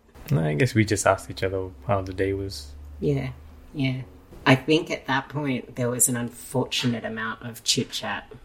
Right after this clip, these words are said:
Speaker 1: Unfortunate?
Speaker 2: Yeah, any amount of chit-chat is unfortunate. But it wasn't quite like when we caught up in person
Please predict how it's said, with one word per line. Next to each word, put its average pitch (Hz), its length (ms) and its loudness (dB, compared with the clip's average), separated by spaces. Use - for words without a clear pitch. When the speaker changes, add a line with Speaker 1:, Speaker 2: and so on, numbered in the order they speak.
Speaker 1:
Unfortunate? 110 680 2
Speaker 2:
Yeah, 107 220 2
any 123 180 4
amount 208 240 2
of - 100 -8
chit-chat - 420 -2
is - 180 -4
unfortunate. - 680 -2
But - 180 6
it 135 140 10
wasn't 131 440 4
quite - 380 -6
like 117 460 -10
when 131 200 8
we 120 100 2
caught 139 280 -6
up 143 180 -4
in 147 120 0
person 123 720 0